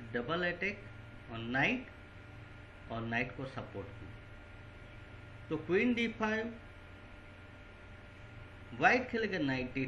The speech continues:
थ्री, और यहाँ सिंपल आप डिफेंस कर सकते हो शॉर्ट कैसल के साथ में। After knight takes c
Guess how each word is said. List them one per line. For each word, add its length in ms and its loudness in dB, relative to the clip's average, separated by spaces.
थ्री, 140 2
और 340 4
यहाँ 180 8
सिंपल 500 6
आप 240 -2
डिफेंस 420 2
कर 100 0
सकते 260 -6
हो 160 -4
शॉर्ट 300 -4
कैसल 320 -4
के 80 -6
साथ 360 -6
में। 180 -2
After 340 2
knight 480 4
takes 260 6
c 80 4